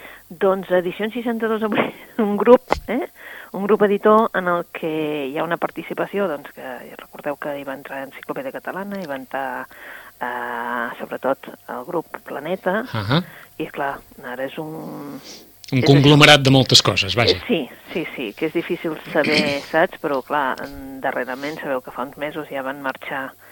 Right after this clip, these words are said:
Speaker 1: tenien un edifici propi, això va ser important dintre de, del món editorial, perquè es van situar en un, eh, en un barri que, doncs, cada vegada es anava posicionant més culturalment i, i treia aquella etiqueta de lumpen, que era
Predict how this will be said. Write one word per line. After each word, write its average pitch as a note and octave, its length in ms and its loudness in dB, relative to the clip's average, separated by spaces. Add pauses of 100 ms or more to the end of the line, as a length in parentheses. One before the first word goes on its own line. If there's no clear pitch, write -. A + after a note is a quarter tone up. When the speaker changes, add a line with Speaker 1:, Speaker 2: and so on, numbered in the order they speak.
(160)
Speaker 1:
tenien C#3 340 -4
un C3+ 160 -4
edifici F3 480 -4
propi, E3+ 460 -2 (360)
això - 220 -6
va D3+ 80 -4
ser - 80 -12
important D3 440 -8
dintre C#3+ 280 -8
de, C3 160 -6 (480)
del C3 100 -16
món C3 140 -8
editorial, C3+ 400 -6
perquè D3 240 -8
es - 20 -18
van C3 320 -12 (160)
situar D#3+ 380 0 (420)
en C#3+ 280 -4
un, D#3 200 -10 (1400)
eh, C#3 480 -6
en E3 100 -6
un D#3+ 160 -6
barri D#3 380 2
que, D3+ 160 -4 (160)
doncs, C#3 240 -4 (160)
cada D3+ 240 -2
vegada C#3 240 -2
es D3 80 -14
anava C#3 160 -2
posicionant C#3 560 -10
més C#3 260 -10
culturalment C#3 720 -6
i, C#3 300 -10
i - 80 -12
treia C3+ 240 -6
aquella C3+ 320 -8
etiqueta C3 560 -10
de C3 80 -6
lumpen, D#3+ 340 -4
que B2 140 -10
era B2+ 160 -6